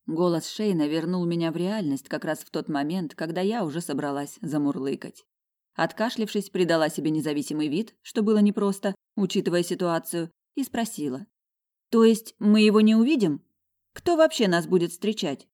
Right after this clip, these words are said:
"Шадар Эреркин, правая рука Дейра". "Это имя?" "Да". "И как мне к нему обращаться?" "Поскольку ты гостья Дейра, то Лейр Шадар". "И постарайся сильно не глазеть на него".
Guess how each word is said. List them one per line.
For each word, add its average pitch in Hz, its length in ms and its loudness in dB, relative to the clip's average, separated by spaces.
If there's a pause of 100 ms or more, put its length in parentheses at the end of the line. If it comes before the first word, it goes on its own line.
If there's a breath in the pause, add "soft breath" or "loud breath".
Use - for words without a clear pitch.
(580)
"Шадар 165 640 2
Эреркин, 170 920 0
правая 160 420 4
рука 170 320 0
Дейра". 143 500 -2 (640)
"Это 190 280 2
имя?" 220 560 0 (460)
"Да". 151 540 2 (540)
"И 196 120 2
как 247 280 -2
мне 202 260 4
к - 60 -8
нему 175 220 2
обращаться?" 165 760 -4 (600)
"Поскольку 185 540 2
ты 185 180 4
гостья 175 440 2
Дейра, 175 560 0 (200)
то 165 440 0 (240)
Лейр 160 520 0
Шадар". 151 600 -2 (640)
"И 339 120 4
постарайся 349 600 4
сильно 302 260 4
не 269 120 6
глазеть 277 420 4
на 220 60 0
него". 185 380 2